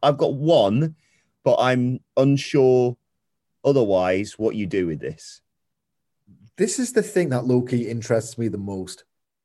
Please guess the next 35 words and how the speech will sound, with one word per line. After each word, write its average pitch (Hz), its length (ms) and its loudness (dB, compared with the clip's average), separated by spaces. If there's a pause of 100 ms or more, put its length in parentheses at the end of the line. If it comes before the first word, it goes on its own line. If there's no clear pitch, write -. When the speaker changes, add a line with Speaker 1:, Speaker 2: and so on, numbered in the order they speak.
(200)
Speaker 2:
It's - 140 -10
happening 170 400 -2
on 131 160 -2
a, 120 280 4 (360)
it 135 80 -14
doesn't 208 220 -8
feel 165 280 -2
like 156 300 -4
it, 185 120 -4
but - 100 -4
in 110 120 -8
theory 120 420 -2
it 101 60 -2
is, 98 320 -6
like, 92 160 -8
a 101 140 -6 (280)
high-profile 110 580 -2
Dynamite. 87 520 -12
It's - 140 -20
the, 107 240 -6
it's - 160 -14
the 113 120 -10
go-home. - 460 -6 (2250)
This 147 180 -4
feels 160 280 0
like 107 160 -2
if 110 140 -8
they 127 120 -2
had, 123 320 -2
<sighs> - 1600 -20
I - 120 -16
don't 170 180 -10
know, 185 160 -16 (340)
is 185 160 -4
it - 300 -2